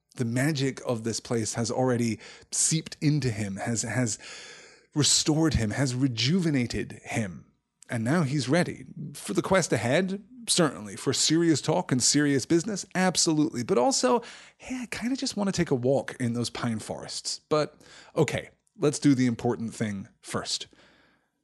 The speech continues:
So everyone is marshaled, everyone is brought. Sam, of course, excluded because, uh,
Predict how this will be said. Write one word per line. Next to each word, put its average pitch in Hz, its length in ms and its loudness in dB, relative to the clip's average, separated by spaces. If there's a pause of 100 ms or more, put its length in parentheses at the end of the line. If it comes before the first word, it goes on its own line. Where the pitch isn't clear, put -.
(120)
So - 140 6
everyone 175 340 4
is 151 100 0
marshaled, 139 640 2 (100)
everyone 135 320 4
is 123 140 2
brought. 135 340 6
Sam, 170 460 2
of 135 180 -2
course, 143 400 4
excluded 135 680 2
because, 117 520 0
uh, 110 300 -4